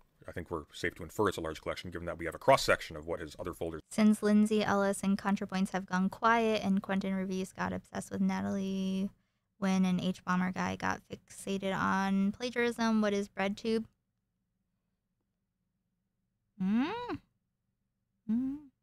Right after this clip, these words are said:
Speaker 2: Um, what leak? Which leak? Of all the leaks, <laughs> Cosmo Kitty.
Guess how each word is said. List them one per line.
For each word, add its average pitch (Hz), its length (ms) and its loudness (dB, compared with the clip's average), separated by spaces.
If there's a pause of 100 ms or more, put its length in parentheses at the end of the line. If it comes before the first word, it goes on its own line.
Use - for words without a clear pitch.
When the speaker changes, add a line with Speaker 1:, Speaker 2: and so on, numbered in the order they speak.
(2000)
Speaker 2:
Um, 196 680 6 (1800)
what 208 320 4
leak? 180 500 -2 (180)
Which 208 260 2
leak? 170 240 -8 (340)
Of 196 120 0
all 202 160 8
the 196 160 -2
leaks, - 680 -2
<laughs> - 20 -20
Cosmo 208 440 -4
Kitty. 214 400 -6